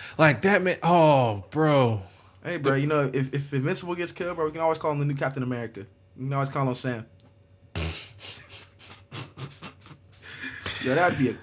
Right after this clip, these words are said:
Speaker 2: quick fight. <laughs>
Speaker 1: Oh my gosh, man. That would
Speaker 2: I don't even would laugh at that nigga. <laughs>
Speaker 1: Bro, I
Speaker 2: He's like,
Speaker 1: wonder,
Speaker 2: "Hey."
Speaker 1: I wonder, uh, I wonder what would Omni-Man, I wanna see, like, an Omni-Man or a Superman or a Homelander against Vibranium. Like, I wanna see what they would do to it.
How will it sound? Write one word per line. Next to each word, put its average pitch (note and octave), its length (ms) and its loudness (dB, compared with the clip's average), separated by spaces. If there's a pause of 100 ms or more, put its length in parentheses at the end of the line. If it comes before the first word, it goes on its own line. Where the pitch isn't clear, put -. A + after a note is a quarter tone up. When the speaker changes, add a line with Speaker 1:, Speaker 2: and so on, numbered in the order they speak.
Speaker 2:
quick - 440 -4
fight. G#2 340 -6 (200)
<laughs> - 0 - (200)
Speaker 1:
Oh E3 540 8
my A2 340 4 (100)
gosh, C3 520 8
man. A2 500 -2
That B2+ 240 6
would A2+ 100 2
Speaker 2:
I D3+ 100 6
don't G#3 120 6
even G3+ 140 4
would D#3 160 4
laugh D3 320 2
at B2+ 100 -12
that A#2 160 -6
nigga. - 640 2
<laughs> - 1000 -18
Speaker 1:
Bro, G#3 160 10
I F3+ 80 10
Speaker 2:
He's F3 80 10
like, G3 80 10
Speaker 1:
wonder, C4 380 8
Speaker 2:
"Hey." - 60 -8 (160)
Speaker 1:
I D3+ 80 6
wonder, A3 440 8
uh, D#3+ 520 8
I - 100 4
wonder F3 260 6
what D#3+ 260 6
would D#3+ 220 4
Omni-Man, C#3 880 4 (240)
I F3+ 80 8
wanna A3 260 8
see, A#3+ 200 4
like, G#3 400 4
an D3 140 4
Omni-Man D#3+ 680 6
or C#3 120 4
a C#3 40 4
Superman D3+ 600 2
or C3+ 140 6
a B2+ 60 6
Homelander C3 600 4
against B2 380 4
Vibranium. G#2+ 680 2
Like, A#2 160 2
I B2 60 6
wanna C#3+ 180 6
see D3 180 2
what B2+ 140 4
they - 100 4
would G#2+ 120 0
do A2+ 140 0
to - 180 -6
it. - 160 -12